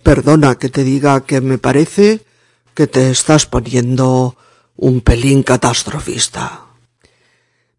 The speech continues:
Mira, Felipe, creo que eres un inconsciente. Es una información difundida en libros, en trabajos científicos, en los medios de comunicación.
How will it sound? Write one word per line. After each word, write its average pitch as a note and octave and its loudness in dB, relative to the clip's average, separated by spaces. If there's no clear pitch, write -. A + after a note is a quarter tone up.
Mira, E3 4
Felipe, D#3 4
creo F#3+ 4
que C#3+ 2
eres C3 2
un B2+ 4
inconsciente. B2 -4
Es - 2
una F3 6
información D3 2
difundida F3+ 2
en C3+ 0
libros, C#4 6
en D#3 2
trabajos E3+ 2
científicos, D#3 0
en F3 4
los D#3 2
medios F#3 4
de D3 2
comunicación. C#3+ 0